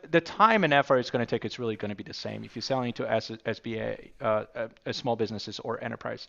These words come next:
it pretty much is the same process, the same length, the same effort. Uh, but o-, obviously the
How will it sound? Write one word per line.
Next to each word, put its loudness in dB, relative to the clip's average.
it 2
pretty 8
much 6
is -2
the -6
same 0
process, 4
the -10
same -2
length, -2
the -8
same -4
effort. -14
Uh, 8
but 6
o-, 8
obviously 6
the 6